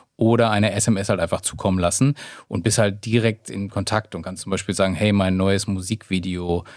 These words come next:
ist gerade draußen, klick doch mal drauf." Und wenn man sich dann vorstellt, äh, man hat, äh, ein paar tausend Adressen davon gesammelt oder Telefonnummern,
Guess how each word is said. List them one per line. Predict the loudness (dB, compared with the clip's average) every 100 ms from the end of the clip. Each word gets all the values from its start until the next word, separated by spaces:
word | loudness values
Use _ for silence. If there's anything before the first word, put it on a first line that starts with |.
| -20 _
ist | -8 -4
gerade | -2 -2
draußen, | -2 0 0 0 -4
klick | -2 -6 -2
doch | 0
mal | 0 0
drauf." | 0 2 2 0
Und | -6
wenn | -4
man | -2 -4
sich | -6
dann | -6
vorstellt, | 0 -2 2 0 0 0
äh, | -2 0
man | -4 -2
hat, | -4 -4
äh, | -14
ein | -12 -12 -6
paar | -4 0
tausend | 0 2
Adressen | 2 2 2 4
davon | 4 4 0 0
gesammelt | 2 4 4 4
oder | 2
Telefonnummern, | 4 2 2 4 6 6 4 2